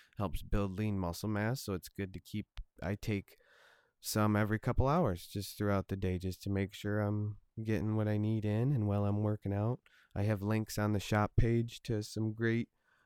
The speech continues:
non-G M O branch chain amino acids that I use. The wild berry flavor is pretty awesome. I love that.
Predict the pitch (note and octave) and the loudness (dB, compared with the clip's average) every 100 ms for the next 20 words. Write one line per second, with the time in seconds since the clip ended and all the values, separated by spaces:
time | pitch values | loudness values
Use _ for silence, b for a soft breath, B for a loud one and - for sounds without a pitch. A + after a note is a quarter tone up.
0 | b G#2+ A2+ A#2 A2+ A#2 A#2 A2+ A#2 A#2 | b 2 6 6 4 4 4 4 6 4
1 | A#2+ _ _ _ - - A#2 A2+ - - | 2 _ _ _ -6 2 4 4 0 2
2 | A#2+ A#2 A#2+ A#2+ A#2 A#2 A#2+ - B2 A#2 | 4 6 6 4 4 2 -2 -6 -10 -6
3 | B2 A#2 A#2 A#2+ A#2+ - G#2 G#2+ G#2+ G2 | -2 -2 0 -2 -2 -2 4 6 4 4
4 | G#2+ A2+ A2 G#2+ A2 A2 A2+ - - A2+ | 4 4 2 0 0 2 -2 0 0 2
5 | G2+ G#2 A2+ - C3+ D3+ G2+ G#2 G#2+ G#2+ | 2 0 -2 -6 -8 -6 -4 -2 -2 0
6 | A2 C#3+ | -2 -2